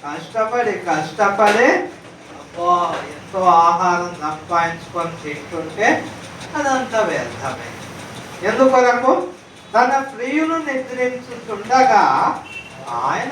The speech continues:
వారికి ఇచ్చుచున్నాడు. దేవుడు ఏం చేస్తాడనంటే, నిద్రించినప్పుడు, పని చేయనప్పుడు ఆశీర్వాదం ఇచ్చాడు. శనివారం నాడు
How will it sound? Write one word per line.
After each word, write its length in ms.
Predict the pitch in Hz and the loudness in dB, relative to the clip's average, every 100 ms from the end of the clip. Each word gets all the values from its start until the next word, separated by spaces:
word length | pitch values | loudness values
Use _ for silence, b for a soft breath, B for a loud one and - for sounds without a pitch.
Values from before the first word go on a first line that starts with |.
| 285 | -4
వారికి 540 | 277 262 - 233 185 | 0 2 2 -2 -6
ఇచ్చుచున్నాడు. 1040 | 175 - 147 - - - - - - - - - - - - 156 | -10 -10 -14 -12 -12 -12 -10 -12 -12 -14 -14 -14 -14 -14 -4 4
దేవుడు 340 | 175 240 254 | 6 6 4
ఏం 160 | 233 226 | 2 0
చేస్తాడనంటే, 1120 | 226 - 208 180 180 156 139 - 214 349 359 - - - - - - - 180 | -2 0 0 0 0 -2 -6 -6 -2 -2 -4 -10 -18 -18 -18 -18 -18 -10 0
నిద్రించినప్పుడు, 1120 | 240 254 302 311 311 294 269 240 - 175 - - | 2 4 4 4 2 -4 0 0 0 -4 -10 0
పని 440 | - - 302 - 247 | 2 4 2 0 4
చేయనప్పుడు 600 | 240 302 311 294 311 294 | 6 6 4 0 0 2
ఆశీర్వాదం 760 | 220 - - - 190 123 - - | 4 2 -2 -8 -6 -6 -8 -12
ఇచ్చాడు. 400 | - - - - - - - - - - - - - - - - - - - | -16 -16 -16 -16 -16 -16 -14 -14 -14 -14 -14 -14 -16 -16 -16 -16 -16 -10 2
శనివారం 760 | 190 233 262 285 277 262 262 | 4 6 8 8 6 4 2
నాడు 480 | 247 240 196 - | 2 2 2 -4